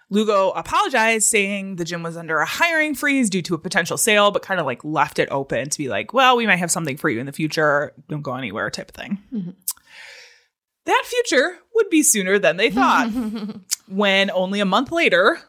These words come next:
Speaker 1: Lugo asked Weeks to come by the office to talk about a potential opportunity. Present at this meeting was Lugal, Dorbel, Weeks, and Pierre. Lugo explained that a man named Mark Schiller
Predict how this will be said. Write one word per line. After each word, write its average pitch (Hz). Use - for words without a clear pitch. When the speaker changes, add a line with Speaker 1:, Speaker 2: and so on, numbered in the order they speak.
Speaker 1:
Lugo 208
asked 185
Weeks 180
to 214
come 202
by 180
the 196
office 151
to 202
talk 151
about 143
a 156
potential -
opportunity. -
Present 247
at 214
this 254
meeting 175
was 160
Lugal, 202
Dorbel, 170
Weeks, 170
and 165
Pierre. 214
Lugo 208
explained 180
that 170
a 175
man 170
named 156
Mark 156
Schiller 180